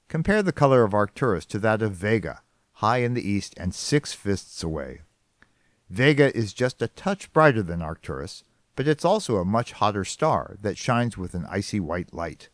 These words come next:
Can you detect a color difference between the two of them? It's subtle, so look carefully. Arcturus is highest in the evening sky around ten o'clock.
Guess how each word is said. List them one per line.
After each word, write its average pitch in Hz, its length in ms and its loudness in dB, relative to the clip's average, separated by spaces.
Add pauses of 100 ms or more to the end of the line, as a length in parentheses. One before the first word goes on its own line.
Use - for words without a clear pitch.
(540)
Can 113 180 -2
you 139 100 2
detect 135 440 -2
a 117 40 -6
color 135 300 2
difference 135 400 -2
between 123 380 -6
the 110 80 -4
two 135 180 0
of 147 120 -2
them? 208 260 -2 (360)
It's - 240 -6
subtle, 113 520 2 (200)
so - 180 -2
look 110 260 2
carefully. 78 540 -4 (640)
Arcturus 202 600 2 (100)
is 107 180 -4
highest 156 420 2
in 131 100 0
the 120 180 -2
evening 113 300 0
sky 87 440 -2
around 92 420 -4
ten 120 220 -2
o'clock. - 420 -8